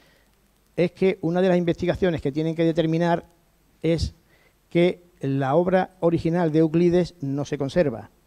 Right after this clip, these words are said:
Hay traducciones al latín, al griego, al árabe, por la historia que nos corresponde, y tienen que averiguar cuál fue la primera vez y dónde se publicó en castellano.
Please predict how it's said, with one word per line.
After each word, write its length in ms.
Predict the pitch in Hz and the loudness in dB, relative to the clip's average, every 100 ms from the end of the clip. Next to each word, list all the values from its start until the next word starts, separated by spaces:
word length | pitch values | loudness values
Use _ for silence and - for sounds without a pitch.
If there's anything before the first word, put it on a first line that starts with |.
| _ _ | _ _
Hay 180 | 143 151 | -4 -4
traducciones 760 | 147 143 143 190 190 175 170 - | -2 -2 0 2 2 0 -4 -10
al 100 | - | -12
latín, 440 | 123 180 175 170 196 _ - | -8 0 0 0 -10 _ -16
al 140 | 120 | -6
griego, 420 | 151 170 160 170 - _ _ _ _ _ _ _ _ - | 2 2 2 -4 -10 _ _ _ _ _ _ _ _ -12
al 160 | 147 | -2
árabe, 360 | 156 147 156 190 _ _ _ _ _ _ _ _ _ _ _ | 0 2 0 -2 _ _ _ _ _ _ _ _ _ _ _
por 140 | - 120 | -10 -8
la 80 | 120 | -8
historia 400 | - 139 139 131 | -4 -2 0 -2
que 140 | 139 | -4
nos 220 | 135 131 | -4 -6
corresponde, 680 | - 123 127 170 160 160 175 _ _ - - _ _ - | -8 -10 0 0 2 0 -2 _ _ -20 -20 _ _ 2
y 240 | 208 208 | 4 4
tienen 320 | - 180 196 | 2 2 4
que 60 | 196 | 4
averiguar 420 | 190 185 190 185 | 4 4 2 0
cuál 200 | 175 190 | -2 -2
fue 200 | - 202 | 0 2
la 160 | 185 160 | 2 2
primera 400 | 151 160 190 180 | 0 2 0 2
vez 260 | 196 190 _ _ _ _ | 0 -4 _ _ _ _
y 100 | 156 | -2
dónde 400 | 156 196 170 180 - | 0 0 0 -2 -2
se 180 | 156 139 | -2 0
publicó 580 | 139 135 127 180 190 _ _ _ - | 0 -2 2 0 0 _ _ _ -4
en 200 | 180 196 | -4 -4
castellano. 540 | - 147 123 135 110 | -6 -6 -6 -8 -10